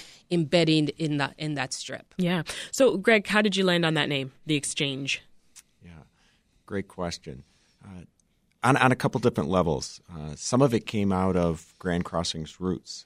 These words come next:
Speaker 2: Mm-hmm.
Speaker 3: uh, you know, which is an intersection historically of railroad, uh, tracks. Uh, and now, uh, the community kind of came together and said, "There's a new opportunity, uh, for a new set of crossings."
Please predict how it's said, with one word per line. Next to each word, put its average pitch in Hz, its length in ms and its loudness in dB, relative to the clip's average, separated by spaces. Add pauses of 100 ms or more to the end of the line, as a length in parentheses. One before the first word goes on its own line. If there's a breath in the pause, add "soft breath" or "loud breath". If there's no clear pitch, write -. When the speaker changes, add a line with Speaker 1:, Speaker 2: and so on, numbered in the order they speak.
Speaker 2:
Mm-hmm. 160 460 -4
Speaker 3:
uh, 76 300 -8 (180)
you 82 100 -12
know, 78 100 -4
which - 500 -6 (340)
is 82 380 -2
an 85 160 2
intersection 92 720 2
historically 87 640 0
of 71 160 -2
railroad, 78 720 0 (200)
uh, 73 200 -16 (120)
tracks. 78 640 -4 (420)
Uh, 78 300 -10
and 92 160 0
now, 87 460 4 (340)
uh, 87 120 -2
the 80 100 -6
community 95 360 2
kind 85 240 -4
of 73 80 -12
came 92 240 -2
together 82 460 0
and 73 140 -6
said, 78 340 -6 (580)
"There's 120 240 2
a 113 120 2
new 98 360 6
opportunity, 78 840 -2 (200)
uh, 71 360 -20
for 76 580 -4 (220)
a 87 100 -2
new 101 220 8
set 85 260 0
of 76 100 -4
crossings." - 720 -4